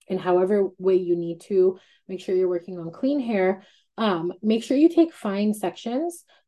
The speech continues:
I've watched, uh, people apply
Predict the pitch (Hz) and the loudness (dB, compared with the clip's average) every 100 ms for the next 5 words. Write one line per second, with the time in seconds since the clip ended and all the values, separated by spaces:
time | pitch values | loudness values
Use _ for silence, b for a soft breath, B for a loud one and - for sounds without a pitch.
0 | - 233 226 220 220 220 - - 220 214 | -2 0 2 2 2 -2 -12 -8 -4 -2
1 | 196 - 226 247 240 226 - 226 220 240 | -4 -6 -2 2 2 -2 -2 -2 0 0
2 | 220 | -2